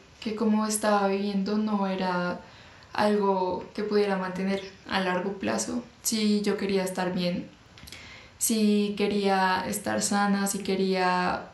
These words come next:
recuperar el sentido de la vida, porque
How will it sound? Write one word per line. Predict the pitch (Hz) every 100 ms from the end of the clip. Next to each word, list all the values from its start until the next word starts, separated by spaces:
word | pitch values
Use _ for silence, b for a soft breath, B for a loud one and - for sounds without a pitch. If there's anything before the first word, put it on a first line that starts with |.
| -
recuperar | 202 208 202 196 196 196 190 175 170
el | 196 196
sentido | 208 196 208 196 190 185 190 -
de | 208 220
la | 208
vida, | 208 226 226
porque | 202 202 208 190 190